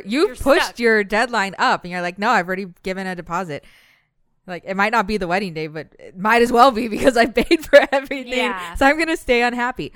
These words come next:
Speaker 2: I hate to say this on the pod,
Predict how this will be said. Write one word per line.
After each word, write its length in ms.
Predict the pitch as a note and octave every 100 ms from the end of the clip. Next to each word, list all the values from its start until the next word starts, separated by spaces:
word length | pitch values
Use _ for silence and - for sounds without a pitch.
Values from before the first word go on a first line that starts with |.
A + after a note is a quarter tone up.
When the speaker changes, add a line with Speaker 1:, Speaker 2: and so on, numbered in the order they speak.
| -
Speaker 2:
I 220 | B3+ C4+ C#4
hate 420 | C4+ C#4+ E4 -
to 180 | - C#4+
say 560 | - - B3+ A3+ A3
this 840 | A3 G3+ G#3+ G#3+ A#3 - - - - _ _
on 300 | - A3 G#3
the 60 | G3
pod, 580 | - G3 F3+ F#3 G3